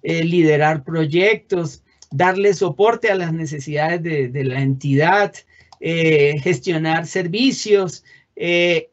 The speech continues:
en T I nos toca administrar también el capital humano de T I. ¿Qué quiere decir capital humano de T I? Pues puede que T I sean cuatro personas o dos personas, pero,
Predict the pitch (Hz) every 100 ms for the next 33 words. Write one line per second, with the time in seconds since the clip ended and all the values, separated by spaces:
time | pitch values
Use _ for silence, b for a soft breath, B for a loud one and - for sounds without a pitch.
0 | - 208 214 208 220 233 - - 226 247
1 | 240 220 180 139 180 180 214 226 226 226
2 | 202 190 165 175 180 208 214 240 247 175
3 | 160 170 233 247 180 202 190 175 175 196
4 | 190 156 160 165 170 175 185 156 170 190
5 | 185 180 - B B - 185 196 208 165
6 | 165 143 190 190 196 190 208 175 143 160
7 | 226 214 160 147 143 185 165 196 233 214
8 | - 170 165